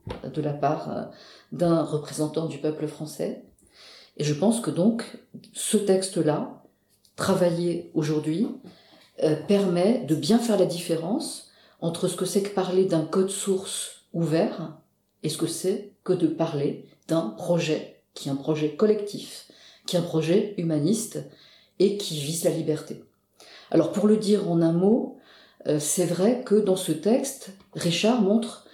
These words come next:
euh, que le free software vise un horizon qui est très éminent, alors qu'en réalité, l'open source dit bien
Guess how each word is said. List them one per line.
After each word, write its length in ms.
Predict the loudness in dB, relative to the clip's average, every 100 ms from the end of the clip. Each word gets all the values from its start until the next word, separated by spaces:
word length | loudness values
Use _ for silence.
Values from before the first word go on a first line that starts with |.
| -20 -20 _ 0
euh, 80 | 0
que 540 | 2 4 6 6 2 -4
le 440 | 0 4 4 0 -6
free 300 | 0 2 2
software 960 | 2 0 0 -2 2 2 0 -2 -6 -12 -20 -20 -20 _ -12
vise 640 | -4 2 4 4 2 -2 -4 -14 _ 0
un 160 | 4
horizon 640 | 4 4 0 0 -2 -4 -10 _ _ -8
qui 160 | -2
est 80 | 0
très 280 | 4 4 4
éminent, 440 | 4 4 0 -2 -6 -14 -20 -20 -20 -20 -4
alors 240 | 2 2
qu'en 120 | 2 2
réalité, 840 | 4 4 2 0 4 4 4 -2 -16 _ _
l'open 440 | -2 2 2 2 0
source 640 | 2 4 2 0 -6 -10 -14 _ _ _ -4
dit 200 | 0 0
bien 560 | 4 4 4 0 -8